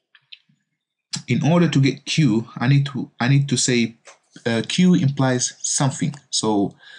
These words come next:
this is going to be not Q implies something, and not Q implies not something,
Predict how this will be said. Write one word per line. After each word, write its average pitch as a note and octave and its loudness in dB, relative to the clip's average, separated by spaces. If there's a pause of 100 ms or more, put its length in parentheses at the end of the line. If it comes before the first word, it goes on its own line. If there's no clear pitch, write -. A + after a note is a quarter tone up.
(160)
this B2 -2
is A2 -4
going A2 -4
to - -18
be G2 -2 (600)
not C#3 -4
Q A2 0
implies G2 -4
something, D3+ 0 (180)
and A2+ -4
not C3+ -6
Q A2+ -4 (580)
implies G2+ -4 (800)
not A#2+ -4
something, - -8